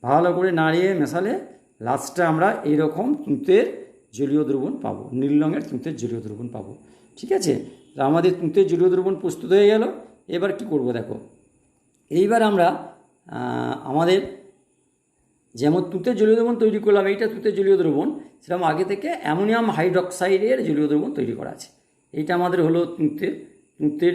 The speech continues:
জলীয় দ্রবণ, কেমন? তেমনি এইটা হচ্ছে অ্যামোনিয়াম হাইড্রোক্সাইড অর্থাৎ অ্যামোনিয়া গ্যাসের জলীয় দ্রবণ। তাহলে এবার কী করবো? দেখো, এই অ্যামোনিয়াম হাইড্রোক্সাইডের দ্রবণটা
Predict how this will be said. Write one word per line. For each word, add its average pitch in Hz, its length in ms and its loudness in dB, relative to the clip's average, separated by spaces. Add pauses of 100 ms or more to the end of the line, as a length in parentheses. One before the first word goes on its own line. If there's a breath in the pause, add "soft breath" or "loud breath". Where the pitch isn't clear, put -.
জলীয় 170 300 2
দ্রবণ, 185 240 0 (180)
কেমন? 285 240 -4 (640)
তেমনি 156 300 0
এইটা 170 180 -2
হচ্ছে 165 260 -6 (680)
অ্যামোনিয়াম 165 520 0 (140)
হাইড্রোক্সাইড 127 720 -4
অর্থাৎ - 220 -10 (520 loud breath)
অ্যামোনিয়া 156 440 0
গ্যাসের 147 280 -2 (240)
জলীয় 107 280 -8
দ্রবণ। 104 220 -12 (720)
তাহলে 143 220 0
এবার 180 160 4
কী - 140 -8
করবো? 185 260 2
দেখো, 214 200 -2 (260)
এই 240 120 -2 (200)
অ্যামোনিয়াম 208 480 -2
হাইড্রোক্সাইডের 180 840 0 (120)
দ্রবণটা 135 540 -2